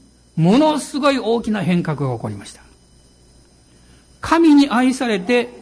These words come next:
導かれている人生と計画がある。今の現実がどうであれ、そのお方の導きと計画を見てみよう。それを実現していただこう。それを信じていこう。それがどういうふうに起こるのかを、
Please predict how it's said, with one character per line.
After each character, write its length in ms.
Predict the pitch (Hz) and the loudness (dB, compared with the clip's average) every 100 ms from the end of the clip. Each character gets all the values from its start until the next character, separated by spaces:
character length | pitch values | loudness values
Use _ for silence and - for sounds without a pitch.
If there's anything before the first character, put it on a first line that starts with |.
| - | -8
導 420 | 170 202 240 233 233 | -2 0 0 -4 0
か 160 | 226 | 0
れ 100 | 220 | 0
て 120 | 208 | -2
い 20 | 214 | -2
る 120 | 190 | 0
人 300 | 180 240 220 | 0 2 0
生 220 | - 170 | 0 -4
と 160 | 160 139 | -4 -4
計 260 | 220 220 | -2 -4
画 160 | 214 196 | -4 -6
が 260 | 180 165 | -2 -2
あ 40 | 143 | -4
る。 100 | 110 - _ _ _ - _ - | -8 -16 _ _ _ -20 _ 0
今 220 | 302 359 | 2 4
の 100 | 285 | 2
現 320 | 202 294 330 | 2 2 2
実 240 | 311 - 262 | 0 -2 -2
が 100 | 240 | -2
ど 220 | 277 285 | -2 -2
う 40 | |
で 120 | 196 | -2
あ 60 | 160 | -2
れ、 340 | 202 226 - - _ _ _ _ | -2 -4 -8 -20 _ _ _ _
そ 220 | - 370 | -2 0
の 200 | 381 349 | 2 0
お 60 | 277 | -2
方 240 | 269 254 | -4 -2
の 120 | 240 | -2
導 380 | 202 226 285 262 | -2 -2 -4 -4
き 80 | - | -4
と 140 | 233 | -6
計 380 | - 233 277 285 | -4 -4 -2 -2
画 360 | 277 262 269 262 | -4 -8 -4 0
を 120 | 254 | 2
見 240 | 180 185 | 2 0
て 160 | 214 262 | 0 0
み 120 | 240 | 0
よ 160 | 220 180 | -2 -6
う。 220 | - - _ - _ - | -14 -20 _ -20 _ -6
そ 160 | - | 0
れ 80 | 349 | 2
を 160 | 370 339 | 4 2
実 320 | 175 269 339 | 0 0 0
現 260 | 311 311 - | 0 0 0
し 60 | |
て 100 | 269 | -2
い 60 | 254 | -2
た 100 | 269 | 2
だ 140 | 247 | 2
こ 340 | 240 202 120 - | 2 2 0 -8
う。 180 | - | -10
そ 100 | - | 0
れ 80 | 339 | 2
を 100 | 339 | 2
信 340 | - - 339 349 | 0 0 2 2
じ 140 | 311 | 0
て 140 | 285 | 0
い 80 | 269 | 0
こ 320 | 302 240 143 - | 2 2 0 -6
う。 60 | |
そ 80 | - | -4
れ 60 | 330 | 0
が 100 | 285 | 0
ど 160 | 220 | 0
う 80 | 330 | 2
い 40 | 339 | 2
う 40 | |
ふ 40 | |
う 20 | 349 | 2
に 80 | |
起 100 | 254 | 0
こ 120 | 240 285 | 0 2
る 100 | 277 | 2
の 120 | 240 | 2
か 280 | 208 220 233 | 2 2 2
を、 260 | - - | -2 -18